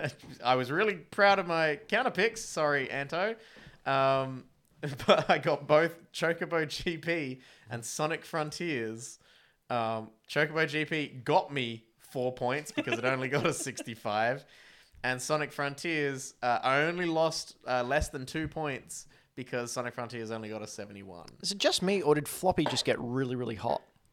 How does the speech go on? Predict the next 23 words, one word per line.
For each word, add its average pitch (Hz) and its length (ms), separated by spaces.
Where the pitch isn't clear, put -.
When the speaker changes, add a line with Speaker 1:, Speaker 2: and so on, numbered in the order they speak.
Speaker 1:
Aw. 101 680
<laughs> - 440
Bless. 104 400
I 151 60
think 180 260
it's - 400
a 135 140
crime 131 480
that 117 220
the 123 120
audience 113 340
at - 80
home 113 260
can't 110 280
see 107 440
what's 110 200
happening 110 380
below 110 240
the 127 100
desk - 400
right - 640
now. 740 120
<laughs> - 360